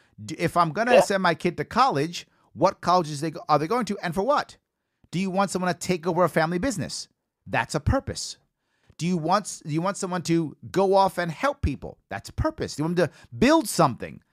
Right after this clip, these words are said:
Speaker 1: That's purpose. Represent us. That's purpose. So I know that's hard,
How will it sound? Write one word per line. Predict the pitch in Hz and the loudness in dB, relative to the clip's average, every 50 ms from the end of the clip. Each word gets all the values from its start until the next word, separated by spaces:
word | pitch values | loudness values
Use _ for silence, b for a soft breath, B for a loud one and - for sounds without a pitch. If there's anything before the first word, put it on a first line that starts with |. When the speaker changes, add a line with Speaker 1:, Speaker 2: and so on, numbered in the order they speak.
| _ _ _ _ | _ _ _ _
Speaker 1:
That's | 175 190 185 - | 0 0 0 -2
purpose. | - - - 320 330 - - 226 - - - - - _ _ _ _ _ _ _ _ _ _ _ | -6 -2 -2 -2 0 -2 -4 -4 -4 -8 -10 -14 -18 _ _ _ _ _ _ _ _ _ _ _
Represent | 123 185 214 214 - 220 202 143 139 233 277 294 226 - - - | 6 8 8 8 6 4 2 4 2 2 2 0 -2 -6 -2 2
us. | 185 165 120 - - - - - - _ _ _ _ _ _ | 2 2 4 2 -4 -6 -8 -10 -14 _ _ _ _ _ _
That's | - 180 202 - | -8 -8 -8 -8
purpose. | - - - 294 302 - - 98 - - - - - _ _ _ _ _ _ _ _ _ _ _ | -10 -6 -4 -4 -4 -4 -6 -8 -8 -10 -14 -16 -20 _ _ _ _ _ _ _ _ _ _ _
So | - - 196 | -6 0 0
I | 208 | 0
know | 208 220 262 294 | 2 4 2 2
that's | 285 277 220 - - | 2 0 -2 -2 -4
hard, | - - - 269 285 285 214 135 90 71 - | -8 -2 2 4 6 6 6 4 4 0 -6